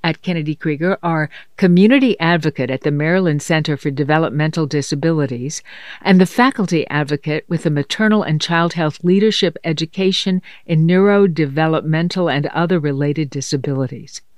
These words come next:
Mason Hale recently wrote a blog post about online dating and disability for Think Equitable, the website of the National Center for Disability, Equity, and Intersectionality.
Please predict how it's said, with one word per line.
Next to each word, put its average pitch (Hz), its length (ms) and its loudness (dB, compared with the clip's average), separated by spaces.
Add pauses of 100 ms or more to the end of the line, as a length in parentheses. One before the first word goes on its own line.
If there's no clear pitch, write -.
(120)
Mason 151 360 0
Hale 139 200 -2
recently 156 420 -2
wrote 151 320 0
a 170 60 -4
blog 196 340 0
post - 480 -10
about 143 280 0
online 147 500 -2
dating 139 400 0
and 131 100 -6
disability 143 840 -2 (340)
for 208 120 -2
Think 254 400 0
Equitable, 151 580 -2 (280)
the 143 80 -2
website 143 600 -2 (280)
of 147 80 -4
the 151 80 -4
National 147 460 -2
Center 156 320 -4
for 139 100 -6
Disability, 143 800 -2
Equity, 143 440 -4
and 147 240 -6
Intersectionality. 147 1200 -4